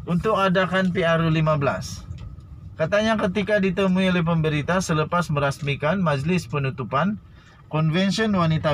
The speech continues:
B N di Pusat Dangan Dunia Putra di Kuala Lumpur pada hari ini. Ah, berita ini diterbitkan empat belas Ogos di Malaysia kini. Ahmad Zaid berkata, kesiapsiagaan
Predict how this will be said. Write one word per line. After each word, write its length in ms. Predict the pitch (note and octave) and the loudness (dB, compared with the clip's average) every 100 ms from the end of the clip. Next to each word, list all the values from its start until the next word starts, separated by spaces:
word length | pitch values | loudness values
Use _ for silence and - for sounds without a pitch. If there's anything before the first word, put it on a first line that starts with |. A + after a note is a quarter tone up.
| C#3 | 0
B 160 | C3 | 2
N 240 | D3 G#3 A3 - - - - | 2 0 -4 -10 -10 -10 -6
di 80 | D3 | -2
Pusat 400 | D#3+ F3+ F3 G#3 | 0 0 2 2
Dangan 400 | F#3 F3 E3+ E3 | 2 2 2 2
Dunia 240 | D#3+ D3+ C#3+ | 2 0 0
Putra 240 | C#3+ F3 | -2 0
di 160 | E3+ D#3+ | 2 2
Kuala 160 | D#3 | 2
Lumpur 400 | D3 C#3+ C#3+ D3+ | 2 2 0 0
pada 240 | C#3+ B2+ C3 | 0 0 0
hari 320 | A#2+ A#2 G2 | 0 0 0
ini. 80 | E2 - - - - - - - - - | -2 -8 -12 -6 -6 -6 -12 -20 -20 -10
Ah, 400 | G#2+ A#2 A#2+ G#2+ | -2 0 2 2
berita 400 | G2+ B2 D3 E3+ | 0 0 0 2
ini 160 | F3 F#3+ | 2 2
diterbitkan 640 | F3+ F3 D#3+ E3 F#3 F#3 | 0 0 0 0 0 0
empat 160 | F3 E3 | 2 0
belas 240 | D#3+ E3+ | 0 0
Ogos 300 | E3+ D#3 F3+ | 0 0 -2
di 100 | E3 | -2
Malaysia 320 | E3 F3 E3 D#3 | 0 0 0 -2
kini. 320 | B2 F2+ - - - - - - - - - - | -4 -8 -10 -18 -20 -18 -18 -20 -20 -18 -16 -6
Ahmad 320 | - F#3+ A3+ G3 | -2 2 2 2
Zaid 240 | A3+ A3 | 2 2
berkata, 560 | G3+ G3+ G#3 G3+ A#3+ A#3+ | 0 0 0 0 0 0
kesiapsiagaan 1120 | G#3+ A3 G#3+ F3+ G#3 G3 F#3+ G3 G#3 D#3 | -2 0 0 0 0 2 2 2 2 2